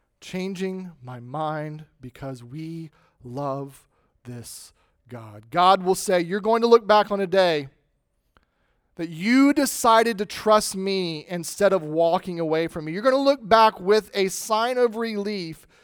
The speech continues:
beyond the circumstances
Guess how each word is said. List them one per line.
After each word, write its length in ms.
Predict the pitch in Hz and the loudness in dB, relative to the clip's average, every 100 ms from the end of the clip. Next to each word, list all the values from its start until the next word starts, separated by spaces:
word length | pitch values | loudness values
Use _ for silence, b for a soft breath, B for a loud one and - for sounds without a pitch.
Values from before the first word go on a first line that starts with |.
| b b b 160 | b b b -6
beyond 680 | 214 214 226 262 294 302 294 | -4 0 4 8 8 8 4
the 80 | 302 | -2
circumstances 1400 | - 262 247 220 185 202 175 170 - 180 185 185 - | 2 2 2 -2 -4 -6 -4 -4 -4 -4 -4 -8 -16